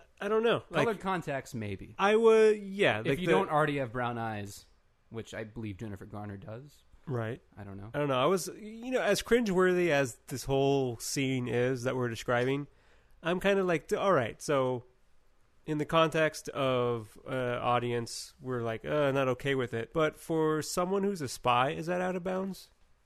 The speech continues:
Speaker 2: Um, probably not,
Speaker 1: Are they
Speaker 2: but, uh,
Speaker 1: I mean, it's not an excuse. It doesn't excuse it. But I'm
Speaker 2: but
Speaker 1: just saying,
Speaker 2: I think
Speaker 1: like
Speaker 2: that when you're putting on the makeup as a spy, part of you still is a little bit queasy.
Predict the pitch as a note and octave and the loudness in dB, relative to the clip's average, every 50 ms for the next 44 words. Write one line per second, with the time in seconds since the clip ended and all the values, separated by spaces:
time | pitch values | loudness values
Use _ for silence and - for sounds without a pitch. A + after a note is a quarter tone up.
0 | - D3+ D#3 E3 E3+ F3 F3 F3+ F3 F3 F3 F3 E3 - - _ _ - - - | -12 -10 -8 -6 -6 -6 -6 -6 -6 -6 -8 -8 -10 -12 -18 _ _ -18 -16 -10
1 | E3 F3 F3 E3 F3 E3+ G3 F#3 F#3+ G3 G3+ G3 F#3 F#3 F#3 F#3 F#3 F#3+ G#3 G#3 | -6 -2 0 0 0 0 -2 -6 -6 -6 -6 -6 -6 -4 -4 -4 -4 -6 -8 -10
2 | - _ - D3 D3+ D3 C#3+ C#3+ C#3 C#3 - - _ _ _ - D3+ C#3+ C#3+ C#3+ | -12 _ 0 0 0 2 0 0 -2 -4 -6 -10 _ _ _ -8 -6 -4 -4 -4
3 | C#3+ C#3+ D3 F#3+ G#3+ G#3+ G3+ - A#3 A3+ A3 G#3 F#3+ E3 - - - E3 D#3+ F#3 | -2 0 2 4 4 4 4 4 4 4 6 6 4 2 2 2 2 4 4 4
4 | F#3+ - - D#3+ D#3 D3+ D3 D3+ D3 - - - C#3 C3+ C3+ C3 D#3 F3+ - - | 4 2 -2 -2 -2 0 0 0 -2 -2 -2 -2 -2 0 0 0 -2 -2 -4 -8
5 | - - C#3 C#3 C#3 C#3+ A3+ G#3 - - - D#3+ D3+ D3+ C#3+ C3+ C3 B2+ B2+ - | -12 -4 2 4 6 6 6 4 2 2 2 4 4 4 4 2 2 0 0 -2
6 | - G3+ F#3 F#3 E3+ D#3+ F3 F3+ F3 F3 E3+ D#3+ D#3+ D3+ - - F3+ F3 F3+ F3+ | -2 -2 -2 -2 -2 -2 -2 -2 -2 -2 -2 -2 -4 -4 -6 -8 -8 -6 -4 -4
7 | E3 D#3+ D3+ C#3 B2+ B2 B2+ C3+ C3+ - D3 A2 - C#3 B2+ A#2 A2 G2+ - - | -4 -4 -4 -4 -4 -4 -6 -6 -6 -6 -8 -6 -6 -6 -6 -6 -6 -6 -8 -8
8 | - - A#2+ A#2 C3+ C#3+ C3+ B2+ - - C3 C3 C3 C3 B2 C3 C3+ B2+ - - | -6 -4 -4 -2 -2 -2 -4 -2 -2 0 0 0 0 -2 -4 -4 -6 -6 -8 -8
9 | - B2+ B2 B2+ B2+ B2+ B2 A2+ G#2 - - - - _ _ _ _ - B2+ B2 | -8 -6 -6 -6 -6 -6 -8 -8 -10 -12 -14 -16 -18 _ _ _ _ -10 -10 -8
10 | B2 C3 C#3 - - - D3+ D#3 D#3+ D#3 E3 F3 F3+ E3 | -8 -8 -10 -12 -10 -8 -6 -6 -6 -8 -10 -10 -12 -14